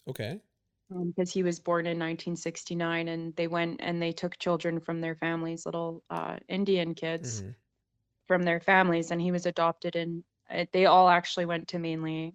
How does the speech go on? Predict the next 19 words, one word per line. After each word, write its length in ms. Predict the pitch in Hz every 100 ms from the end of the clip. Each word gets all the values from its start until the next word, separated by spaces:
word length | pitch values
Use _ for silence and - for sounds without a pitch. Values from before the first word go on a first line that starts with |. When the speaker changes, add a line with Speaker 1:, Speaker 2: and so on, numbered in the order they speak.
| -
Speaker 2:
white 320 | 165 196 -
families. 480 | 175 160 160 - -
So 140 | 175
he 100 | 175
Speaker 1:
Right. 80 | 196
Speaker 2:
got 160 | 190
adopted 460 | 170 170 165 - 170
into, 680 | 170 170 - 165 160 160 165 _ _ _ _
um, 280 | - 170 165
a 100 | -
white 260 | 165 165 -
family 540 | 160 160 165 165 170 _ _ _ _ _
with 300 | 180 170 165
a 60 | 175
little 260 | 170 165
Cree 360 | 165 - 196 208
girl 300 | 202 165 165
too. 320 | - 214 170 - _ -
Speaker 1:
Hmm. 200 | 135